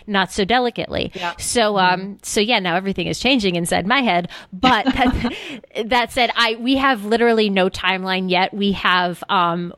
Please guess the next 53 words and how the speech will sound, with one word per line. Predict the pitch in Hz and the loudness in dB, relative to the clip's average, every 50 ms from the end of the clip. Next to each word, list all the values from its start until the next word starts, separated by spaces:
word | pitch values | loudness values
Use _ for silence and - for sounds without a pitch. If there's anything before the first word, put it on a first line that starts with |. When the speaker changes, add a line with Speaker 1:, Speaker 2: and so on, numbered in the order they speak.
| _ _ | _ _
Speaker 1:
a | 202 196 | -2 -2
lot | 185 180 185 175 175 180 185 | 0 0 0 2 2 2 0
of | 202 190 - | -2 -6 -6
things | - 202 190 185 180 170 - | -6 -6 -4 -4 -4 -6 -4
going | 180 185 175 175 180 180 180 - | -2 0 0 0 0 -2 -4 -4
on | - 175 170 170 170 170 170 170 175 - | -2 0 2 2 2 0 0 -2 -4 -6
in | - 185 175 | -4 -2 0
our | 175 170 170 | 0 0 2
lives | 170 165 165 165 156 165 | 2 0 0 0 -2 -4
now | 170 165 156 160 165 | -2 0 0 2 0
that | 170 - - | 0 -2 -4
we're | 170 160 | -6 -6
focusing, | - - 185 170 - 180 160 - 185 175 175 175 170 - | -4 -4 -4 -2 -2 -4 -6 -4 -4 -4 -4 -6 -8 -6
uh, | 175 160 156 156 - 131 | -4 -2 -2 -2 -4 -2
that | 170 156 156 - - | -2 -2 -2 -4 -6
first. | - - 170 208 302 - - - - - - - - - | -8 -6 -4 -4 -4 -6 -8 -10 -10 -12 -14 -14 -14 -8
Speaker 2:
Mm-hmm. | - 190 190 190 220 | -6 -4 -2 0 2
Speaker 1:
And | 202 190 185 190 185 185 185 170 - 214 | 2 2 2 2 2 0 -2 -4 -4 -2
we | 220 220 226 202 | 0 0 0 0
just | 208 214 - - | 0 -2 -2 0
have, | 269 269 240 196 | 0 0 0 0
we | 226 247 | -2 0
basically | - 311 294 277 - - 269 - 214 208 202 | 0 0 0 0 0 -2 -2 0 2 2 2
have | 190 | 2
just | - 202 185 - | 0 -2 -2 0
agreed | 196 - 196 190 190 190 | 0 0 2 2 2 2
that, | 185 185 - _ - | 0 -2 -2 _ 0
oh, | 254 240 | 0 0
it's | 233 - - | 0 -2 -4
gonna | - 214 - - | -4 -4 -4 -4
be | - 202 196 | -6 -6 -8
small | - - - 196 175 170 170 165 165 156 - - 226 196 - | -8 -4 -2 -2 0 0 0 0 -2 -4 -8 -14 -18 -6 0
and | 226 226 220 220 220 220 208 | 2 4 4 4 4 4 4
we'll | 196 190 | 2 2
figure | - - 196 175 185 170 170 | 2 0 0 2 2 2 2
it | 165 170 | 2 2
out | 151 - - | 0 -2 -4
soon. | - 139 107 92 - | -6 -8 -8 -4 -2
<laughs> | - - - 285 - 370 | -2 0 0 0 -2 -2
So | - - - - 311 208 | -2 -2 0 2 2 2
Speaker 2:
Mm-hmm, | 196 - 285 - 285 196 190 | 2 2 0 0 0 0 0
mm-hmm. | 196 170 160 170 | 0 0 -2 -2
Speaker 1:
that's | 247 233 - - | -2 -4 -2 -4
as | 269 240 - | -8 -6 -2
far | - 196 180 | 0 0 0
as | 190 - - | 0 -2 -6
we've | 180 - | -6 -2
gotten. | - 208 202 180 | 2 2 4 4
Speaker 2:
Yeah, | 156 160 180 - - | 4 2 2 2 2
I | 320 339 | 0 2
think | - - 480 480 480 - - | 2 -2 -4 -4 -4 -4 -2
that | 523 508 480 - - - 240 - | 0 0 0 -2 -4 -10 -12 -6
you | 247 262 302 302 302 294 - - | -2 -2 0 0 -2 -4 -6 -10